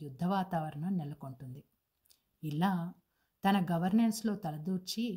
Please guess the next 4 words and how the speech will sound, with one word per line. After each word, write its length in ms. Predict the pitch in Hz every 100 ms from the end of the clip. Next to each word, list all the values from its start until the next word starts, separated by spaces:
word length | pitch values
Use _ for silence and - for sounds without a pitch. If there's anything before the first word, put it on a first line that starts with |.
| - _ _ _ _
పాలనలో 580 | 196 202 240 247 247 233 214
అల్లర్లు 460 | 170 180 226 233
సృష్టించడం 800 | 226 - 180 - 175 - 165 214 170 185 - _
మన 140 | 170